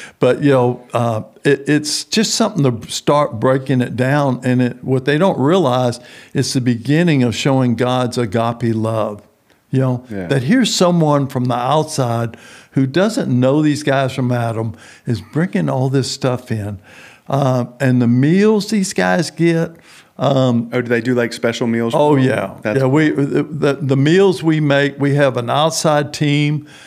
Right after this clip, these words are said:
Speaker 1: uh, that prepares all these meals for these men. And they eat things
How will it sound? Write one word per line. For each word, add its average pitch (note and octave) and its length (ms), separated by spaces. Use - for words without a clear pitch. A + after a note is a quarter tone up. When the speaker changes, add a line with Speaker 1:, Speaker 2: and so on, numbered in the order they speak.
Speaker 1:
uh, B2 320
that B2+ 200
prepares C#3+ 640
all D3 360
these B2 400
meals C3+ 560
for C#3+ 100
these C3 260
men. C#3 460
And B2+ 220
they G3 160
eat F3 320
things D3 540